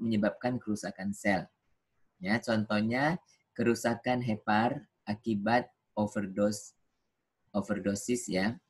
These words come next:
paracetamol. Akibat overdosis paracetamol ya. Jangan kira paracetamol itu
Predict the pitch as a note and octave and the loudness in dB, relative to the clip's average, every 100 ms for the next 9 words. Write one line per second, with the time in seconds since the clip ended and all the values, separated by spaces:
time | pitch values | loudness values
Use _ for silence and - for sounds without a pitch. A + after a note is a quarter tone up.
0 | _ G2 - F2+ F#2 F#2 F#2 D#2+ - _ | _ -6 -4 -6 -4 -2 0 -2 -8 _
1 | _ - G2+ G#2+ A#2 - G#2 F#2+ - F#2 | _ -8 0 2 2 0 -4 -6 -10 -10
2 | - A2 G#2+ F#2+ F2+ F2 - F2+ E2+ D#2 | -6 -8 -8 -8 -8 -8 -12 -10 -8 -8
3 | - F#2 A#2 C3+ _ _ _ _ _ _ | -6 -2 0 -2 _ _ _ _ _ _
4 | G#2+ A#2 A#2+ A#2+ C3+ D#3+ C#3+ B2 - A#2 | 2 4 4 2 4 4 6 4 4 2
5 | A#2 A#2 C#3+ D3 | 2 0 2 2